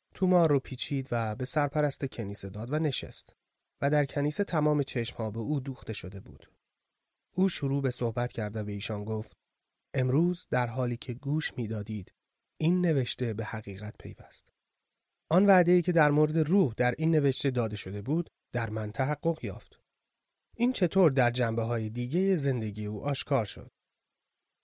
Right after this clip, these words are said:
روح و جسم پوشیدن عیسی مسیح. روح در زندگی مسیح چی کار می‌کنه؟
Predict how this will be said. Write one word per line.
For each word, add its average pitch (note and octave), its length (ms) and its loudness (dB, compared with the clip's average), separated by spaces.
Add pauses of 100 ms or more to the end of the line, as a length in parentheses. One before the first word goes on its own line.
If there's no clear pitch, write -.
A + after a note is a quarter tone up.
(220)
روح F3 300 4
و E3+ 120 6
جسم B2+ 260 -2
پوشیدن A2 440 -6
عیسی D3+ 280 0
مسیح. D3+ 440 2 (1160)
روح B3+ 280 2
در E3 180 6
زندگی C#3+ 480 2
مسیح B2+ 360 0
چی - 140 -4
کار F3+ 240 4
می‌کنه؟ - 340 -10